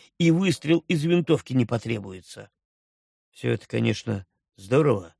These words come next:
Игнат растер меж пальцев красную пыль. «Но как натираться этой землей, если она сухая?» «На голову себе насыпь», ответил Сергей.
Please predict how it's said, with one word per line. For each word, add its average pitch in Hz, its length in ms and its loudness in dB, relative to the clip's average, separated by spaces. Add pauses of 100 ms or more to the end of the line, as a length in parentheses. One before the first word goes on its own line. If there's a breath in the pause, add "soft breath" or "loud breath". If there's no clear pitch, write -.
(440)
Игнат 120 380 -4
растер 120 460 -2
меж - 220 -6
пальцев 123 480 -2 (340)
красную 120 440 0
пыль. 110 340 -2 (580)
«Но 123 320 4
как 143 260 -2
натираться 139 500 2
этой 135 200 0
землей, 147 460 6 (340)
если 135 280 -2
она 139 180 4
сухая?» 110 640 -2 (840)
«На 131 300 2
голову 127 720 6
себе 120 400 0
насыпь», 113 580 0 (340)
ответил 110 480 -4
Сергей. 101 580 -8